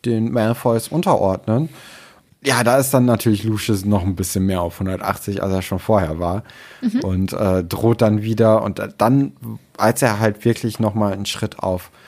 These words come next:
Speaker 1: den guten Harry zugeht, beschützt dann Dobby mal den Harry und zaubert ihn dann auch so von den Füßen oder erstmal in die Luft und dann schmeißt er ihn so
Speaker 2: Die
Speaker 1: in
Speaker 2: Treppe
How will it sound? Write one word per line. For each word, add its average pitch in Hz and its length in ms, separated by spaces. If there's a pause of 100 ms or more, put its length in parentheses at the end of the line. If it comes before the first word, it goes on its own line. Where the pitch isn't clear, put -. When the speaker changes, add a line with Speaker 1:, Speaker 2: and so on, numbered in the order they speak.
(200)
Speaker 1:
den 95 120
guten 98 460 (420)
Harry 98 340 (180)
zugeht, 131 680 (600)
beschützt 131 540
dann 107 380
Dobby 170 440 (200)
mal 85 640 (680)
den 95 300
Harry 95 540 (140)
und 120 480
zaubert 151 460
ihn 107 100
dann 113 160
auch 123 160
so 117 340
von 117 220
den 107 100
Füßen 160 460
oder 113 200
erstmal 113 300
in 107 60
die 98 100
Luft 143 400
und 113 140
dann 110 280
schmeißt 113 380
er 120 60
ihn 107 120
so 104 80
Speaker 2:
Die 107 60
Speaker 1:
in 98 40
Speaker 2:
Treppe - 200